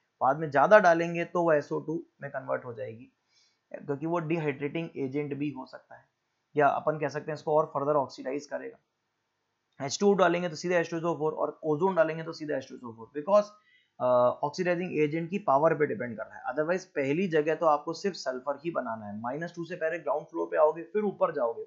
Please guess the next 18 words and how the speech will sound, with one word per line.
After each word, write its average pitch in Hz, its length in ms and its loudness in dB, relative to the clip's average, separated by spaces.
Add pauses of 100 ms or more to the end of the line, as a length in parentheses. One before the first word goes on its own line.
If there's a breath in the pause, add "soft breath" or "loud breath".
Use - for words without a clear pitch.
ऊपर 151 220 -8
तो - 80 -14
तब 165 220 -4
जाओगे 156 300 4
जब 175 220 0
आपको 226 420 4 (340 loud breath)
इतनी 175 280 -4 (100)
power 160 320 8
हो 180 180 4
ऊपर 160 260 2
ले 139 100 0
जाने 131 280 0
की, 151 80 -6
otherwise 135 340 -2
ऊपर 208 500 4
नहीं 123 300 -10
जा 101 120 -10
सकते। - 320 -20